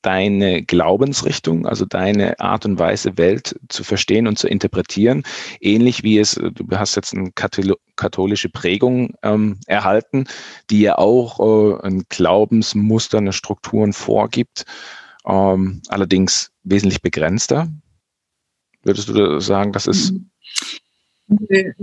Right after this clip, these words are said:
Speaker 2: es, Spiritualität ist für mich sehr frei, dass alles, was mit, mit Freude zu tun hat, was mit, mit Wachstum zu tun hat auch,
Speaker 1: Mhm.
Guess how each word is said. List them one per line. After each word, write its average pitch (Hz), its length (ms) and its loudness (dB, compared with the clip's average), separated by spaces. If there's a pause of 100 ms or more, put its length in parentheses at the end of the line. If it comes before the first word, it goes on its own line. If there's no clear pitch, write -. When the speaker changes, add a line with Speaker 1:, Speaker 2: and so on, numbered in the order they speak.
(460)
Speaker 2:
es, 196 140 0
Spiritualität 190 720 2
ist - 260 -4
für - 100 -12
mich 185 200 0
sehr 175 160 0
frei, 185 380 -2
dass 165 260 -2
alles, 170 420 -2
was 175 240 -2
mit, 165 220 -2
mit 160 180 -4
Freude 165 460 2
zu 185 160 -2
tun 208 400 2
hat, 202 260 0
was 165 320 -4
mit, 165 440 -4
mit 175 260 0
Wachstum 185 480 0
zu 185 140 -2
tun 196 360 2
hat 202 160 -2
auch, 196 220 0 (440)
Speaker 1:
Mhm. 110 300 2